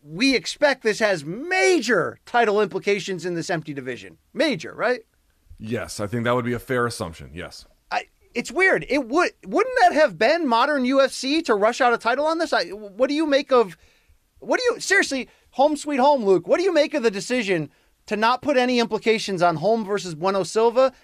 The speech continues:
Speaker 1: and now this one, when in both scenarios you have a vacant title on top and you have, you know, two highly ranked competitors going against each other?
Speaker 2: They either felt like they're,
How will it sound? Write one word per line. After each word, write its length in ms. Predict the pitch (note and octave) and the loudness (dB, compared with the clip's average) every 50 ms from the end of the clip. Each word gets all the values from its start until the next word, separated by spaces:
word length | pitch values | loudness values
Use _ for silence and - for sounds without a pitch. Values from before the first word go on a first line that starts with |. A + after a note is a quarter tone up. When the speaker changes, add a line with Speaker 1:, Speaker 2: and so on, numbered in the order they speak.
| _ _ | _ _
Speaker 1:
and 220 | - F#3 G3 F#3+ G3 | -4 -2 -2 0 0
now 240 | G#3 A3 A3+ A3 G3 | 2 2 2 2 2
this 300 | E3 G3 A3 A3 - F3+ | 2 0 0 0 0 0
one, 320 | F3 E3+ D#3+ D3+ C#3+ - - _ _ _ | 0 0 2 0 -2 -6 -10 _ _ _
when 160 | - G3 G3 | -4 -2 0
in 120 | G3 F#3 D#3+ | 0 0 0
both 320 | A#2 E3+ G3+ A#3 B3+ - | 2 4 4 4 4 2
scenarios 960 | - - - A#3 G#3+ G3+ G#3+ A3+ A3+ A3+ G3 E3+ D#3+ D3 C#3+ C#3 C3+ - - - _ _ - | -4 -6 -4 -4 -2 0 2 2 4 4 4 4 4 4 2 2 -2 -8 -14 -20 _ _ -2
you 80 | E3+ | 2
have 140 | G3 F3+ D#3+ | 2 2 2
a 80 | E3 D3+ | 2 2
vacant 360 | D3+ G3 A3+ A3+ - A#3+ G3 | 2 2 2 2 0 -4 -4
title 300 | - A3+ A#3 G#3+ G#3+ G3+ | -2 0 0 2 2 2
on 140 | F#3+ F#3 F3 | 2 0 0
top 320 | - G#3 G3+ G3 F#3+ - | 0 0 0 0 0 -2
and 100 | F#3 E3+ | -4 -2
you 120 | F3+ F3+ F3+ | 2 4 6
have, 300 | F3 E3+ E3+ D#3 C#3 - _ _ _ _ _ _ _ _ | 6 6 4 2 -2 -8 _ _ _ _ _ _ _ _
you 80 | D4+ D#4 | -2 0
know, 100 | C#4+ B3+ | 2 0
two 220 | A#3+ - C#4 B3+ | 2 0 -2 0
highly 340 | G#3+ A#3 A#3 A#3+ A3+ A3+ A3 | 0 0 0 0 -2 -4 -2
ranked 240 | G#3+ A3+ A3+ G#3+ - | -2 -2 -2 -2 -4
competitors 560 | G#3+ E3+ F3 G#3+ A3 G3+ F3+ D#3+ E3 D#3+ D3 | -8 -4 -2 -2 -2 -2 -4 -6 -6 -6 -6
going 180 | - F#3 E3+ E3 | -4 -4 -4 -4
against 320 | D#3 C#3+ E3 D#3+ - - | -4 -4 -6 -6 -8 -12
each 120 | G#2 - A2 | -16 -16 -16
other? 180 | E2 E2 - _ _ _ _ _ - - _ _ _ - - _ _ _ _ _ _ - | -16 -16 -18 _ _ _ _ _ -20 -20 _ _ _ -20 -20 _ _ _ _ _ _ -4
Speaker 2:
They 260 | A#2+ B2 C3 C3 - | -2 -2 -2 -6 -6
either 420 | D3+ D3 C#3+ D3+ C3+ D3 C3+ C3+ B2+ | -4 -2 -2 0 2 2 2 2 0
felt 600 | - - C#3+ C3 B2 B2 A#2+ B2 - - _ _ - | -2 -2 0 2 2 2 0 0 -4 -8 _ _ -6
like 340 | A2 G#2+ G2 G2 F2+ - - | -4 -4 -4 -4 -6 -8 -6
they're, 380 | A2+ G#2+ G#2 G#2 G2+ G2+ F#2+ | -4 -4 -2 -2 -4 -4 -6